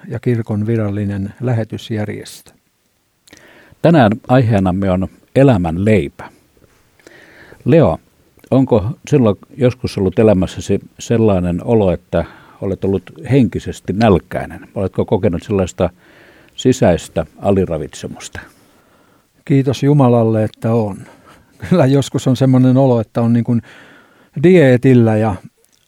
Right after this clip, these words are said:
Speaker 1: tulee niin pakonomainen tarve syödä, että ei pysty enää dieettiä jatkamaan. Mutta sitten toisaalta ajattelen sitä toistakin äärilaitaa, ettei tulisi niin yliravituksikaan, ettei koskaan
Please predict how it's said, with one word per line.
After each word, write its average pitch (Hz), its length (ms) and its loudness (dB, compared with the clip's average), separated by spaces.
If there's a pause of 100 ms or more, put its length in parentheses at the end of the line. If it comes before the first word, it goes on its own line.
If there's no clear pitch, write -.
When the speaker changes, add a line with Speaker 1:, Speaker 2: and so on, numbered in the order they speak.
(120)
Speaker 1:
tulee 127 300 -2
niin 127 180 4
pakonomainen 113 640 0
tarve 107 300 -2
syödä, 98 580 -6
että - 280 -10
ei 110 300 -8
pysty 127 380 -8
enää 98 300 -8 (1040)
dieettiä 113 640 0 (400)
jatkamaan. 107 800 -8 (800)
Mutta 123 220 -10
sitten 117 500 -8 (220)
toisaalta 120 460 -6
ajattelen 113 440 -4
sitä 120 240 -10
toistakin 113 480 -8
äärilaitaa, 113 680 -10
ettei 117 300 -12
tulisi 117 300 -10
niin 113 180 -4
yliravituksikaan, 101 880 -6
ettei 104 380 -16
koskaan 104 560 -16